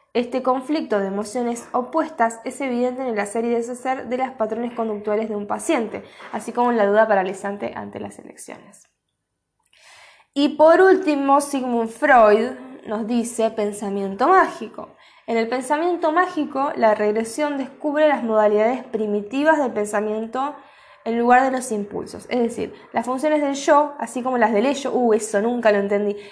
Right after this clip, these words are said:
están afectadas por la regresión. La omnipotencia del pensamiento es inherente al pensamiento mágico. Los individuos creen que solo con pensar en un acontecimiento en el mundo exterior pueden hacer que ocurra,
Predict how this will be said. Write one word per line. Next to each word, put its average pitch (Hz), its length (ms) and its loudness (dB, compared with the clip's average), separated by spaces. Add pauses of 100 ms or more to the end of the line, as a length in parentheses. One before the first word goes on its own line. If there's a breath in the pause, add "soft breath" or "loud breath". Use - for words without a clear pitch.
están 269 340 2
afectadas 247 560 4
por 254 160 -4
la 202 140 2
regresión. 196 600 -10 (640 soft breath)
La 233 220 2
omnipotencia 247 920 2
del 196 200 -2
pensamiento 269 840 -2
es 339 220 -2
inherente 285 500 -2
al 277 80 -6
pensamiento 214 680 -4
mágico. - 580 -8
Los 208 220 -8
individuos 233 600 -4
creen 285 540 -2
que 262 120 -8
solo 302 360 2
con 262 180 -2
pensar 233 500 -4
en 214 140 -8
un 226 140 -4
acontecimiento 226 1080 -4
en 226 100 -8
el 277 120 -4
mundo 277 280 -4
exterior 269 540 -4 (480 loud breath)
pueden 320 260 4
hacer 254 320 -2
que 233 100 -4
ocurra, 208 640 -2